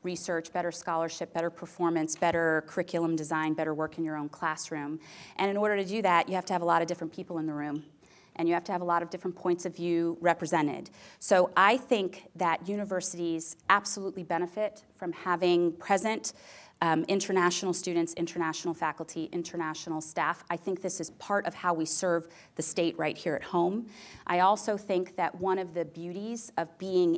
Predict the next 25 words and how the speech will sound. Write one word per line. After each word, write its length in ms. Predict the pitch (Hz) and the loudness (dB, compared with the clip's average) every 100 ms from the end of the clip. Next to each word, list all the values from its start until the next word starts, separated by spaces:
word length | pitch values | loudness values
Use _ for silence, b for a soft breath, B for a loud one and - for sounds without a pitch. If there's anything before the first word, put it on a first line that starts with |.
| 170 | 4
in 260 | 180 185 - | 2 2 -2
a 60 | |
state 440 | - - 165 190 - | -6 0 0 0 -4
that 140 | 160 | -6
has 400 | - 175 165 156 - | -2 0 0 -2 -4
a 40 | |
wide 340 | 156 160 165 | 2 4 4
statewide 420 | 160 - 180 165 160 | 2 0 0 -2 0
reach, 320 | 165 180 - | -2 -2 -4
but 100 | 160 | 0
also 280 | 160 160 175 | 2 2 2
a 40 | |
major 320 | 160 160 165 | 4 4 4
metropolitan 680 | 160 160 156 - 170 165 170 | 4 2 0 -6 -6 -6 -6
area 420 | 165 165 170 175 175 B B B | -6 -2 2 4 2 B B B
with 120 | 180 165 | -2 2
a 40 | |
lot 260 | 160 160 165 | 4 6 6
of, 280 | 156 - b b b - | 2 -4 b b b -4
uh, 160 | 151 139 | -2 -2
major 520 | 175 180 175 170 156 | -2 0 0 0 0
company 360 | - 180 175 | -4 -6 -4
headquarters 680 | 160 180 175 196 185 180 175 | -4 -4 -6 -6 -4 -2 -4
located 500 | 170 175 175 214 196 | -2 -2 0 -2 -2
here, 500 | 190 - 214 208 214 | -4 -4 0 2 0